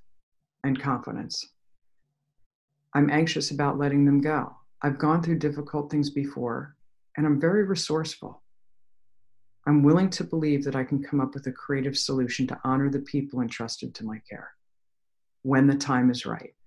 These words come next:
I'm anxious about letting them go. I choose to be creative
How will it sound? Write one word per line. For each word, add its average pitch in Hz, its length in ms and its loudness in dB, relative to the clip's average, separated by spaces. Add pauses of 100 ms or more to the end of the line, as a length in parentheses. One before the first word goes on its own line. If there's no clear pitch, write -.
(100)
I'm 131 140 2
anxious 147 400 2
about 131 300 -2
letting 131 280 0
them 131 160 4
go. 131 320 -6 (800)
I 131 100 -2
choose 143 360 2
to - 80 -2
be 139 180 0
creative 143 640 2